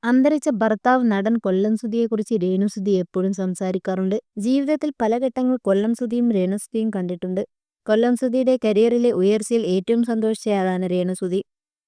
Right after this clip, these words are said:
ആദ്യ ഭാര്യയുമായി അകന്ന ശേഷമാണ് കൊല്ലം സുധിയുടെ ജീവിതത്തിലേക്ക് രേണു കടന്നു വന്നത്. ആ ബന്ധത്തിലെ മകനെ സ്വന്തം മകനായി സ്വീകരിക്കാൻ രേണു സുധി തയ്യാറായി. കൊല്ലം സുധിയുടെ ആദ്യ ഭാര്യ പിന്നീട് ആത്മഹത്യ ചെയ്യുകയായിരുന്നു. ഇതേക്കുറിച്ച് തുറന്ന് സംസാരിക്കുകയാണ് ഇപ്പോൾ രേണു. മെയിൻസ്ട്രീം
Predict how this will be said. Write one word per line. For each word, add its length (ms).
ആദ്യ 260
ഭാര്യയുമായി 560
അകന്ന 320
ശേഷമാണ് 500
കൊല്ലം 300
സുധിയുടെ 380
ജീവിതത്തിലേക്ക് 720
രേണു 220
കടന്നു 320
വന്നത്. 500
ആ 120
ബന്ധത്തിലെ 480
മകനെ 380
സ്വന്തം 360
മകനായി 340
സ്വീകരിക്കാൻ 560
രേണു 220
സുധി 260
തയ്യാറായി. 540
കൊല്ലം 280
സുധിയുടെ 400
ആദ്യ 260
ഭാര്യ 240
പിന്നീട് 340
ആത്മഹത്യ 560
ചെയ്യുകയായിരുന്നു. 640
ഇതേക്കുറിച്ച് 520
തുറന്ന് 360
സംസാരിക്കുകയാണ് 800
ഇപ്പോൾ 300
രേണു. 280
മെയിൻസ്ട്രീം 560